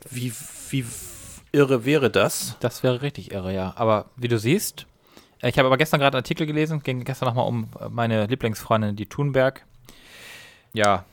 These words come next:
Speaker 2: sie ist ja nicht meine größte Freundin und ich bin auch nicht ihr größter, aber auf jeden Fall,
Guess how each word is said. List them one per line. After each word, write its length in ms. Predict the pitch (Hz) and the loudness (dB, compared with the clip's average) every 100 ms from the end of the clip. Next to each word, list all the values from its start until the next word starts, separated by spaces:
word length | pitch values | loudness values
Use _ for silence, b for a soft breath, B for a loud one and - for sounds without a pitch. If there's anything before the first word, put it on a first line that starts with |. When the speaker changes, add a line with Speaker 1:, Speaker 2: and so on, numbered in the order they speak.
| b b | b b
Speaker 2:
sie 60 | 104 | -12
ist 120 | - | -8
ja 80 | 101 | -8
nicht 120 | 98 | -6
meine 160 | 101 95 | -6 -4
größte 280 | 117 - | -4 -6
Freundin 360 | 110 110 104 98 | -4 0 2 0
und 80 | 95 | -6
ich 100 | - | -6
bin 100 | 101 | -4
auch 40 | |
nicht 140 | 101 101 | -4 -4
ihr 60 | |
größter, 280 | 104 95 - | -4 -2 2
aber 240 | 120 95 B B B B B B B B B B - | 4 4 B B B B B B B B B B 0
auf 160 | 151 | 0
jeden 220 | - 190 190 | 2 0 2
Fall, 400 | - 147 165 | 4 6 4